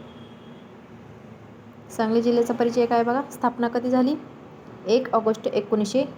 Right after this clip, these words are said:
एकोणपन्नास साली. मुख्यालय कुठं आहे? सांगली, सांगली या ठिकाणी. मुख्यालय सांगलीच असणार. उपनाव टर्मरिक सिटी, हळदीचे शहर म्हणून ह्याला, अ, ओळखलं जातं. कुणाला? सांगली जिल्ह्याला.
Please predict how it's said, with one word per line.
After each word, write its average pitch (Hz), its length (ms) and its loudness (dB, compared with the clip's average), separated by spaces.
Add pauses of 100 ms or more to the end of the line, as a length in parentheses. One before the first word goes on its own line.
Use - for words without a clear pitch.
एकोणपन्नास 214 640 0
साली. 180 180 -2 (440)
मुख्यालय 226 440 2
कुठं 240 220 0
आहे? 302 80 2 (320)
सांगली, 226 380 2 (600)
सांगली 226 320 2
या 175 60 2
ठिकाणी. 175 360 -2
मुख्यालय 220 380 0
सांगलीच 254 420 0
असणार. 202 300 -8 (720)
उपनाव 233 420 2 (580)
टर्मरिक 233 460 4 (180)
सिटी, 190 380 -2 (340)
हळदीचे 220 360 2
शहर 226 240 2
म्हणून 220 280 2
ह्याला, 220 240 2 (760)
अ, 214 60 -2
ओळखलं 220 540 6
जातं. 185 280 0
कुणाला? 214 440 2
सांगली 220 400 2
जिल्ह्याला. 185 360 2